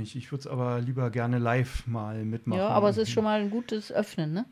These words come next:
Speaker 1: Ja.
Speaker 2: Also, wenn, dass man überhaupt diese Möglichkeit hat mit den Wurmlöchern und man kann in andere Realitäten gehen oder so, ne?
Speaker 1: Genau,
Speaker 2: Das
Speaker 1: die
Speaker 2: ist eine
Speaker 1: Möglichkeit in
Speaker 2: spannende
Speaker 1: Betracht
Speaker 2: Sache.
Speaker 1: ziehen.
Speaker 2: Ja. Mhm.
Speaker 1: Genau. Wie du ja schon mal gesagt hast,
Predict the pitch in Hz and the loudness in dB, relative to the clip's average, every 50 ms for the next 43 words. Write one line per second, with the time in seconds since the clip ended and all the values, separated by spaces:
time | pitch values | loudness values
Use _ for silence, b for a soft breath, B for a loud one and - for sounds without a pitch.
0 | B B B 131 123 120 117 - - 185 190 190 180 185 185 - - 190 185 185 | B B B -4 -2 -2 -4 -2 0 0 0 0 2 2 2 2 2 0 0 0
1 | - 185 180 180 180 185 196 202 - 202 180 180 175 185 202 220 - 208 180 - | 0 0 2 2 2 2 0 -2 -2 -4 -2 0 0 0 0 0 0 -4 -4 0
2 | 175 156 156 - 180 165 170 170 165 165 165 160 160 165 165 185 196 196 185 180 | 0 0 0 0 -2 -4 -2 -4 -6 -6 -4 -6 -4 -2 -2 0 0 0 0 0
3 | - 180 170 165 165 170 165 - - 180 180 175 - - 180 180 180 175 170 165 | -2 -2 -2 -2 -2 -4 -4 -2 -2 -2 -2 -2 -2 -2 -4 -2 -2 -4 -4 -2
4 | 170 165 165 160 160 160 - 180 185 180 - 180 175 175 170 170 170 170 170 170 | 0 0 0 -2 -4 -4 -4 -4 -4 -4 -6 -8 -6 -4 -4 -4 -2 -2 -2 -2
5 | 165 - 139 135 127 127 123 123 120 - 143 139 135 131 127 127 123 127 143 143 | -2 -2 -2 0 0 0 0 -2 -4 -2 0 2 4 4 4 4 4 4 2 2
6 | - - - 196 147 127 123 214 214 226 220 208 202 180 180 - 165 165 - 139 | 2 0 0 0 0 4 4 4 4 4 4 4 4 4 4 2 -2 -2 -2 0
7 | 123 127 143 143 139 127 - - - - 185 180 185 196 214 214 _ - 117 120 | 2 2 4 2 2 0 -4 -14 -12 -8 -6 -4 -4 -4 -6 -8 _ -6 -6 -4
8 | 117 117 110 110 B B B B B B - 131 127 131 131 131 127 131 - 139 | -4 -6 -8 -8 B B B B B B -4 -2 0 2 4 2 2 2 2 2
9 | 131 127 127 120 117 123 123 - - 139 127 131 - | 2 2 2 2 0 0 -2 -2 -2 -2 -2 -2 -6